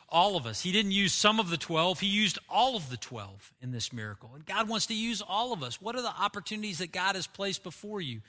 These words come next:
to reach out in your sphere of influence, to, to sign up and help with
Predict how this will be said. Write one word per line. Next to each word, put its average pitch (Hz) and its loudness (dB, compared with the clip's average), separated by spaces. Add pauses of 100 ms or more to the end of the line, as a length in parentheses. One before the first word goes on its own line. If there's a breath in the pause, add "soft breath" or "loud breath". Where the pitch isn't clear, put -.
(300 soft breath)
to 180 0
reach 214 4
out 220 8
in 190 -8
your 202 0
sphere 233 2
of 208 0
influence, 190 0
to, 180 4 (300 loud breath)
to 180 0
sign 233 6
up 226 4
and 185 2
help 214 4
with 185 2